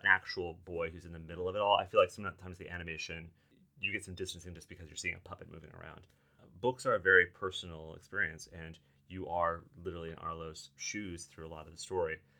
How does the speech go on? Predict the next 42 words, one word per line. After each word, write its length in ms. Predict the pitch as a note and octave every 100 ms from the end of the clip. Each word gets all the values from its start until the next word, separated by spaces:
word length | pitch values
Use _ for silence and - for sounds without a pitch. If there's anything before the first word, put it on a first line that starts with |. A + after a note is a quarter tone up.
| _
So 120 | -
I 40 | A2+
wanna 80 | C#3
make 140 | B2+
sure 180 | - G2+
that 80 | E2
it 80 | -
felt 160 | D#2
exciting, 500 | E2 - F2+ F2 G#2
that 100 | F2
it 60 | -
felt 320 | - E2+ E2 - _ _ _
that 100 | D#2+
he 100 | F2
wasn't 400 | E2+ F#2 F2+ F2 - _ _
in 140 | - F2
jeopardy. 520 | F2 E2 G#2 A#2+ B2+ _ _ _ _ _
It 80 | G2
can 80 | F#2+
be 60 | F2+
suspenseful, 680 | F#2+ - F#2+ G2 - A#2+
but 100 | G2
it's 160 | E2 -
never, 580 | E2+ E2 E2 E2 D#2+ F2 _ _ _ _ _
certainly 240 | - A2 F#2
never 180 | E2 F2
gory. 540 | F2 E2+ E2+ E2 E2+
It's 200 | E2+ -
never, 340 | F2+ D#2+ E2+ D#2
um, 240 | E2+ D2+ D2+ F2 - _ _ -
you 100 | G2
don't 240 | F#2 F#2 -
feel 160 | F2+ E2
like 200 | D#2+ E2 _
he's 240 | - F2 - _ -
actually 360 | F#2 F2+ - E2
going 120 | D#2+
to 80 | D#2+
die, 280 | D#2+ D#2 D#2
but 100 | D2+
you 80 | E2
are 180 | D#2+ D#2